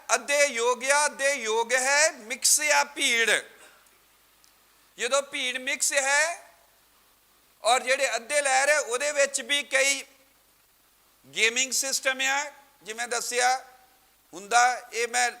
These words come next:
ਲੋਕਾਂ ਦੇ ਜਾ ਜਾ ਦੇਖੀਆਂ ਗੱਲਾਂ, ਇਹ ਮੈਂ ਆਪਣੇ ਯਾਨੀ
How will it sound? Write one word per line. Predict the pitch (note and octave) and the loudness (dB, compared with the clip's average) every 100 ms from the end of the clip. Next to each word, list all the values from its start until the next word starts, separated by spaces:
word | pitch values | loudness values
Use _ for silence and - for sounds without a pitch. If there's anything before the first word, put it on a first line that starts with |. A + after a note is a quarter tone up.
| - | -14
ਲੋਕਾਂ | G#3 - A3+ | -14 -4 -4
ਦੇ | A#3+ | -4
ਜਾ | A3 A#3 | -4 -2
ਜਾ | A#3+ A#3 | -2 -6
ਦੇਖੀਆਂ | G3+ F3 - D#3+ | -6 -12 -10 -8
ਗੱਲਾਂ, | D3 C#3+ C3+ A2+ _ _ _ _ | -6 -8 -10 -14 _ _ _ _
ਇਹ | - G#3+ | -14 -4
ਮੈਂ | A#3 | -2
ਆਪਣੇ | A3+ A3+ A#3 A#3 F3+ - C#3+ - _ _ _ _ _ _ - | -2 -2 -2 -4 -8 -20 -20 -20 _ _ _ _ _ _ -12
ਯਾਨੀ | D#3 G3 G#3+ A3 G#3 | 0 4 4 2 -2